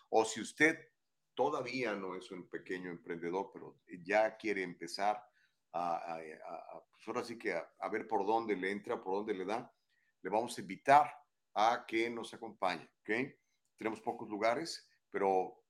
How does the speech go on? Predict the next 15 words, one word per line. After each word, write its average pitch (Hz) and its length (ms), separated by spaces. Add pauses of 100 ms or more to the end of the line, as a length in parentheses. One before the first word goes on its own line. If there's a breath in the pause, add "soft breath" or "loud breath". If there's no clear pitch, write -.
(400)
pues, 107 120
básicamente 147 460
lo 123 100
que 107 120
queremos 135 300
es 135 120
que 120 180
haya 117 240
gente 127 360
emprendedora 95 540
que - 40
se - 140
conozcan 104 420
entre 82 300
ellos, 131 340